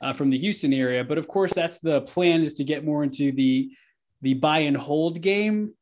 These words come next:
They do call, there's a strategy called wholesaling, which is basically those signs you see on the side of the street, "We buy houses cash as is."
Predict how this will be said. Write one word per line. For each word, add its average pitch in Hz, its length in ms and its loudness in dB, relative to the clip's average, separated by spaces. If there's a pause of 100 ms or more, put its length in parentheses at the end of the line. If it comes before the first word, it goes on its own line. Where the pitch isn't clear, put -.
They 160 100 -2
do 190 180 -2
call, 196 400 4
there's 170 160 -4
a 170 60 -4
strategy 190 360 0
called 147 260 0
wholesaling, 147 580 0
which 131 180 0
is 127 80 -6
basically 139 640 -4 (300)
those 127 160 -6
signs 156 320 2
you 147 60 0
see 147 200 -2
on 135 80 2
the 131 60 2
side 131 260 0
of 120 80 -4
the 117 80 -6
street, 135 360 -2
"We 135 140 2
buy 127 200 0
houses 127 400 -4
cash 147 360 2 (140)
as 123 280 -6
is." 160 420 2